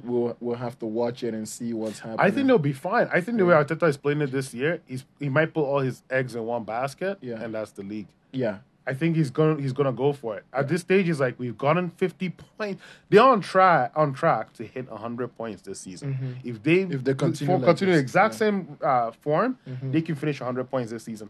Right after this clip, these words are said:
Speaker 1: Yeah.
Speaker 2: I think Arteta is just saying, "Guys, we'll see what, how the Europa goes, but if we can put our eggs in one basket, the Barclays Premier League is it."
Speaker 1: Yeah.
Speaker 2: Wow. Anyway,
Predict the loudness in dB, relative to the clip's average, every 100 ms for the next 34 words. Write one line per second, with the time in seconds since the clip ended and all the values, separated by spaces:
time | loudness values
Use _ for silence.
0 | -14 -12 -6 -4 0 2 2 2 2 0
1 | -4 -4 -2 0 0 0 -4 _ _ _
2 | _ -4 0 0 2 4 6 6 6 6
3 | 4 2 4 2 2 -2 -2 -4 -10 _
4 | _ _ _ -2 0 -2 -2 -2 0 -2
5 | -4 _ _ -8 -4 -2 0 0 0 2
6 | 2 2 -2 0 0 0 2 2 2 0
7 | -6 -6 _ -14 -6 -6 -6 -10 -8 -10
8 | -8 -10 -12 -14 -16 -16 -14 -14 -16 _
9 | _ _ _ _ _ _ _ -20 _ _
10 | 8 8 6 2 4 4